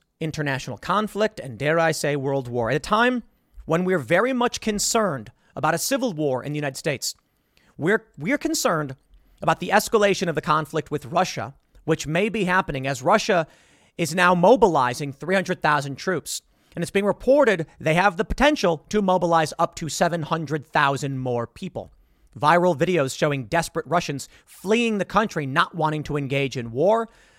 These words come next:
but it seems like things are spiraling out of control. Jordan Peterson, I believe it was Doctor Peterson, who recently said,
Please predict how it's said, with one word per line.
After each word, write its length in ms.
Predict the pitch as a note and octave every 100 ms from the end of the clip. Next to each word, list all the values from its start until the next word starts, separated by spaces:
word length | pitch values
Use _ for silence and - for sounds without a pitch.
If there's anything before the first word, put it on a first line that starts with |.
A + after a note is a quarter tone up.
| _
but 80 | -
it 80 | C#3+
seems 340 | F3+ F#3 F#3
like 180 | F3 D#3+
things 340 | - D3 C#3+
are 80 | C#3+
spiraling 480 | C3 - C3+ B2 B2
out 80 | A2+
of 80 | -
control. 400 | A2+ - G2+ F#2+ _ _ _ _ -
Jordan 240 | F#3+ A#3+
Peterson, 480 | A#3+ B3 A3+ B2 G#2+
I 80 | C3+
believe 240 | D#3+ C4 G3+
it 80 |
was 120 | C#3 B2
Doctor 220 | A#2+ A#2
Peterson, 340 | B2 A2 -
who 60 | A#2+
recently 300 | F3+ F3+ E3+
said, 320 | E3+ D#3+ C3